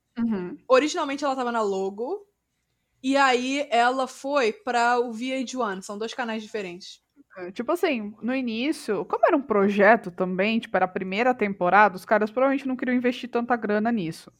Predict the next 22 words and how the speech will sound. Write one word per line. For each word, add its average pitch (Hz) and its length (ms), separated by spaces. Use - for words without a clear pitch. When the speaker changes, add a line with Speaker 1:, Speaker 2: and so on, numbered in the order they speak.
Speaker 2:
Uhum. 214 520
Speaker 1:
Então, 220 120
assim, 233 80
Speaker 2:
Ninguém 269 160
sabia 254 300
se 247 100
ia 220 80
dar 202 160
certo. 277 640
Speaker 1:
É, 269 120
Speaker 2:
Dois 247 160
mil 262 120
e 254 40
oito 247 140
Speaker 1:
tipo - 100
Speaker 2:
teve 240 160
uma 240 100
crise 240 280
econômica 220 440
intensa, 240 840
Speaker 1:
É 156 100
Speaker 2:
é, 180 40